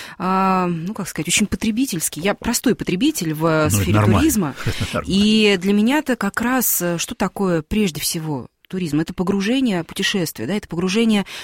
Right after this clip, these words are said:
Speaker 1: э, в другую среду, возможность, э,
Speaker 2: Правильно.
Speaker 1: понять
Speaker 2: Правильно.
Speaker 1: другой менталитет. Вообще-то напрячься сначала для того, чтобы его понять,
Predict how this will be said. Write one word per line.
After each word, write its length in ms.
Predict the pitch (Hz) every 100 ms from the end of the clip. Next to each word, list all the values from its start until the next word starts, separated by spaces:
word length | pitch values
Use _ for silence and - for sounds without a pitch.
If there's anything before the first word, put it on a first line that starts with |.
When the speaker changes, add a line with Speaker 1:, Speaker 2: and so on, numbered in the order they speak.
| - -
Speaker 1:
э, 100 | 165
в 100 | 160
другую 420 | 233 220 233 180
среду, 580 | - 180 170 247 302 - - - - -
возможность, 800 | 185 196 247 247 208 180 - 180
э, 60 |
Speaker 2:
Правильно. 320 | 180 180 170 - 90 101 _ -
Speaker 1:
понять 240 | 208 233
Speaker 2:
Правильно. 240 | 294 277 185
Speaker 1:
другой 260 | 190 262
менталитет. 760 | 240 196 180 190 - 202 202 - _ _ _ _ _ -
Вообще-то 380 | 185 - -
напрячься 440 | 190 - 214 - 208
сначала 420 | 226 220 185 147
для 100 | 165
того, 200 | 233 208
чтобы 280 | - 180 175
его 140 | 175
понять, 440 | - 220 196 151